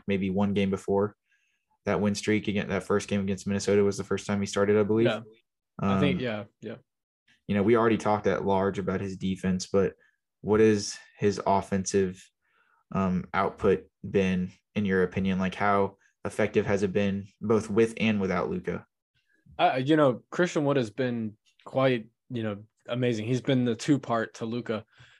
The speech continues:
Speaker 2: um, that we've been looking for all season. We saw it at times through Spencer and, you know, even Christian Wood at times, but this has been, like, the most consistent rate of Christian Wood being the best two guy on the team. Uh, I think Seawood's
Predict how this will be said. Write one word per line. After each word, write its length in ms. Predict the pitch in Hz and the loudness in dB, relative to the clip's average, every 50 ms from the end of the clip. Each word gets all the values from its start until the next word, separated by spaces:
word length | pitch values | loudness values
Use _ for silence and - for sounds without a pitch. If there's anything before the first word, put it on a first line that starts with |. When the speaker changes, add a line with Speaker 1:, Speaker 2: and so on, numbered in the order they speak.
| _ - - | _ -8 -4
Speaker 2:
um, 440 | 117 117 117 110 110 107 104 107 107 | -2 -2 -2 -2 -4 -4 -6 -6 -6
that 80 | 113 113 | -4 -4
we've 160 | 113 113 110 | -4 -4 -4
been 140 | 120 110 107 | -4 0 0
looking 240 | 123 131 135 135 110 | 0 0 0 -2 -4
for 180 | - 117 110 | -4 -4 -4
all 120 | 104 107 101 | -4 -4 -4
season. 420 | - - 131 127 110 107 101 101 - _ _ _ _ _ - | -6 -6 -6 -6 -6 -8 -10 -12 -16 _ _ _ _ _ -8
We 100 | 117 110 | -8 -6
saw 320 | - - 123 120 120 120 | -2 2 4 6 6 6
it 100 | 113 - | 4 2
at 180 | - 117 117 - | 0 -2 -4 -4
times 300 | - 113 117 120 113 - | -6 -6 -4 -4 -6 -6
through 140 | - 101 | -8 -10
Spencer 520 | 95 - - 120 131 127 - 143 135 131 123 | -10 -6 -4 -4 -4 -2 -2 -2 0 0 0
and, 200 | 113 107 101 101 - | -2 -4 -6 -6 -6
you 80 | 123 | -4
know, 80 | 117 117 | -2 0
even 220 | 123 131 131 123 | 0 0 -2 -2
Christian 300 | 120 - 131 - - 120 | -2 -2 -4 -4 -2 -2
Wood 100 | 127 143 | 0 2
at 100 | 127 104 | 0 0
times, 280 | - 113 110 110 110 - | 0 -4 -6 -6 -6 -6
but 180 | - 110 101 - - | -8 -8 -8 -4 0
this 220 | 147 143 135 - | 0 0 0 0
has 120 | 139 123 | -4 -4
been, 300 | 117 113 127 120 117 113 | -2 0 0 0 0 0
like, 180 | 110 110 110 - | -2 -2 -4 -2
the 80 | - 123 | 0 2
most 240 | 123 135 131 127 | 2 2 2 2
consistent 560 | - - 117 - - 143 131 131 - 120 - - | -2 -6 -8 -6 -4 -6 -6 -4 -6 -8 -6 -2
rate 300 | 123 123 117 107 - _ _ _ _ _ _ _ - | -2 -2 -2 -2 -6 _ _ _ _ _ _ _ -6
of 160 | 120 113 - | -6 -6 -2
Christian 320 | - - 135 - - 127 | 0 0 0 0 0 0
Wood 220 | 117 120 117 110 101 | 2 2 2 2 2
being 200 | 110 113 110 107 | -2 -2 -2 -4
the 60 | 107 | -4
best 360 | 98 117 113 110 110 - - | -2 -2 -2 -2 -2 -6 -6
two 160 | - - 131 | -4 -2 0
guy 160 | 117 110 104 101 | 0 0 -2 -2
on 100 | 101 101 | -4 -6
the 60 | 101 | -6
team. 320 | - - 127 117 104 98 - _ _ _ _ _ _ _ _ _ - | -4 -4 -4 -2 -4 -6 -12 _ _ _ _ _ _ _ _ _ -2
Uh, 420 | - 127 131 127 127 120 120 117 120 - | 2 4 6 6 6 4 2 0 0 -2
I 120 | - 139 135 | -2 -4 0
think 380 | - 170 165 165 151 139 - - _ _ _ _ - | 2 2 4 4 2 0 -4 -8 _ _ _ _ -16
Seawood's 800 | - - - - 139 135 135 135 135 131 127 113 107 - - | -16 -8 -2 0 2 2 4 4 2 2 0 -2 -4 -10 -16